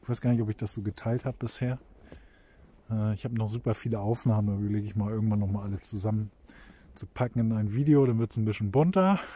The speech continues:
<laughs> über die Jahre, was sich da so angesammelt hat, aber dann ist das auch mal raus.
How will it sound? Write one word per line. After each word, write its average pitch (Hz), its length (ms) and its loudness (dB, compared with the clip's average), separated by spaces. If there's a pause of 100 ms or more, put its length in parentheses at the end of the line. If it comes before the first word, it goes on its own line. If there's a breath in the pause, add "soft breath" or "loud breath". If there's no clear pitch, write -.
(180 loud breath)
<laughs> 139 60 -2 (580 loud breath)
über 123 200 2
die 117 100 2
Jahre, 135 320 2
was 127 160 -2
sich 110 120 -6
da 113 480 -2 (640 soft breath)
so 131 120 -10
angesammelt 135 640 0
hat, 139 200 -2
aber 110 440 -4
dann 107 240 -2
ist 110 160 -8
das 95 120 -6
auch 107 160 -6
mal 113 140 0
raus. 98 460 -6